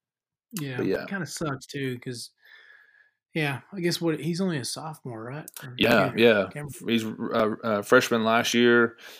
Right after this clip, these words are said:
Speaker 2: led the team
Speaker 1: Yeah,
Speaker 2: in
Speaker 1: that's right. He
Speaker 2: interceptions,
Speaker 1: broke,
Speaker 2: but,
Speaker 1: he broke
Speaker 2: um,
Speaker 1: both.
Speaker 2: yeah, I mean, I, I, I hope the best for him in the entire situation. I know being young and making stupid decisions like that, and whatever he said and whatever the context of what,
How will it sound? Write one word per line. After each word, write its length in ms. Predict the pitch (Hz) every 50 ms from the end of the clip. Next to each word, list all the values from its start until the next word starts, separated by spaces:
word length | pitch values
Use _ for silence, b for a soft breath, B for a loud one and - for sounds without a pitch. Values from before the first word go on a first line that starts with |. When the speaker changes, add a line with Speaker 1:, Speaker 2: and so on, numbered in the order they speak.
| B B -
Speaker 2:
led 280 | 101 107 110 117 113 117
the 60 | 110
team 240 | - 131 117 120 117
Speaker 1:
Yeah, 20 |
Speaker 2:
in 60 | 113
Speaker 1:
that's 220 | 107 117 113 110 104
right. 180 | - - 113 113 113 -
He 80 | - 117 117
Speaker 2:
interceptions, 320 | 113 113 117 113 - - 117
Speaker 1:
broke, 200 | 98 95 - -
Speaker 2:
but, 60 | 135
Speaker 1:
he 20 |
broke 240 | 101 101 101 98 98
Speaker 2:
um, 80 | 101 98
Speaker 1:
both. 160 | - - - _ _ _ B B B B B B B B B B B B -
Speaker 2:
yeah, 340 | - 120 120 120 113 107 B B B B B B B - -
I 60 | 101
mean, 160 | 101 104 104
I, 100 | 110 110 107
I, 320 | - - 120 120 113 110 - - - - _ - - - - _ _ _ _ _ _ - -
I 60 | -
hope 200 | 160 185 156 151
the 60 | 131
best 240 | 127 123 117 - -
for 140 | 117 120 117
him 80 | 113
in 80 | 110 104
the 80 | 107 107
entire 320 | 110 104 - 107 110 110
situation. 580 | - 120 98 - 110 110 107 107 107 - 104 104
I 100 | 104 131
know 560 | 135 139 143 135 127 127 123 117 113 117 - _ - - - B B B B B B B B B B B _ - 104
being 240 | 117 143 160 160 135
young 340 | 110 107 113 113 113 113 110
and 80 | 107 104
making 280 | 113 113 110 117 107 104
stupid 340 | - - 120 113 - 104 98
decisions 500 | 104 101 - 113 117 110 117 113 107 110
like 200 | 110 110 - -
that, 280 | 113 110 110 110 104
and 120 | 107 110 107
whatever 380 | 117 131 139 135 117 113 110
he 100 | 107 110
said 320 | - - - 113 110 110 113
and 120 | 110 107
whatever 260 | 107 117 123 113 110
the 120 | 98 - 104
context 600 | - - 107 110 120 117 - 117 113 110 - -
of 100 | 107 101
what, 200 | 107 110 107 -